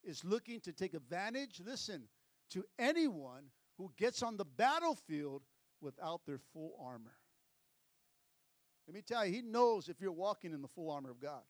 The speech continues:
He knows by your action. He knows react. He knows all these things. He knows if you are missing a, a part of the armor in your life. And he's wanting to take advantage.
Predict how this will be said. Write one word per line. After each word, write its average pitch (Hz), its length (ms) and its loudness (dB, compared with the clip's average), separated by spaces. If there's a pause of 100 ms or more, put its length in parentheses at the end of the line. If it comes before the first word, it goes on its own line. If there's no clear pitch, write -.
(680)
He 240 140 -2
knows 247 420 10
by 208 180 0
your 202 220 2
action. 208 360 -2
He 254 100 -2
knows 240 340 6
react. 214 520 0
He 240 100 -4
knows 254 380 6
all 240 180 -4
these 214 200 -6
things. 240 340 -4
He 240 100 -4
knows 262 340 0
if 208 120 -6
you 262 180 -2
are 240 100 4
missing 247 460 -4
a, 220 80 0 (140)
a 233 80 -6 (120)
part 262 220 2
of 240 80 -4
the 220 240 -6
armor 240 500 0
in 202 140 -8
your 185 160 -6
life. 214 320 -6 (580)
And 202 120 -4
he's 214 200 0
wanting 262 520 4
to 226 80 -2
take - 260 0
advantage. 180 800 -4